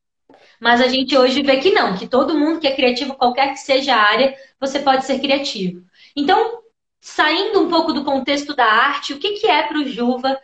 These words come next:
a criatividade? Então, por que que é importante a gente aprender sobre criatividade, mesmo que a gente não queira ser um artista, né?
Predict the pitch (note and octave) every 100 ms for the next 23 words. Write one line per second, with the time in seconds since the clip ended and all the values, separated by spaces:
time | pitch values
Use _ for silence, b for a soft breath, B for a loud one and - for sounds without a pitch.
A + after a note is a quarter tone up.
0 | B - B3 C4+ D#4 D#4+ D4+ B3+ - G#3
1 | A3 B3+ A#3+ C4+ _ _ _ C4+ F#4 G4+
2 | G4+ F#4+ G4 A#4 A#4+ A#4+ F#4+ - D4+ F#4
3 | G#4+ F4+ D#4+ D4 D4+ D4+ C4+ C4+ D4+ F4
4 | D#4+ C#4+ - C4 - - B3 A#3+ D#4 D4
5 | C4+ D#4+ D#4+ C#4+ D4 C#4+ C#4 C#4 C4+ C4+
6 | C4+ C4 C4+ C#4 - A#3+ F#3+ G3+ F#3+ G#3